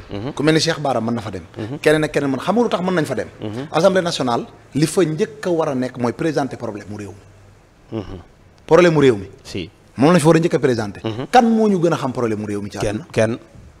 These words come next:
Speaker 2: Doomi daara yu sëriñ yi.
Speaker 1: Mhm.
Speaker 2: Ku ñu gën a xam problème mu réew mi amul.
Speaker 1: Amul.
Speaker 2: Ñoo jaxasoog ñi yor. Ñoo jaxasoog ñi yorul.
Speaker 1: Mhm.
Speaker 2: Ñoo jaxasoog ñi wér.
Speaker 1: Mhm.
Speaker 2: Ñoo jaxasoog ñi wérul.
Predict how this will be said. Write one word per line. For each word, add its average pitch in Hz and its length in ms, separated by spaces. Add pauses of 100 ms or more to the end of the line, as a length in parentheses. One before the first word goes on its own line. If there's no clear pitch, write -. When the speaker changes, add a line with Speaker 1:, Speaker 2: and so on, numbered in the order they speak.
(640)
Speaker 2:
Doomi 156 260
daara 131 200
yu 147 100
sëriñ 139 280
yi. 117 320
Speaker 1:
Mhm. 120 160 (100)
Speaker 2:
Ku 170 100
ñu 175 100
gën 156 180
a 151 40
xam 147 220
problème 123 300
mu 117 80
réew 107 140
mi 98 80
amul. 95 180 (300)
Speaker 1:
Amul. 107 200 (400)
Speaker 2:
Ñoo 147 160
jaxasoog 139 400
ñi 139 100
yor. 123 180 (1000)
Ñoo 151 200
jaxasoog 143 400
ñi 127 100
yorul. 107 240 (300)
Speaker 1:
Mhm. 113 260 (140)
Speaker 2:
Ñoo 151 140
jaxasoog 151 360
ñi 151 140
wér. 151 240 (360)
Speaker 1:
Mhm. 107 180
Speaker 2:
Ñoo 135 140
jaxasoog 139 340
ñi 131 120
wérul. 113 240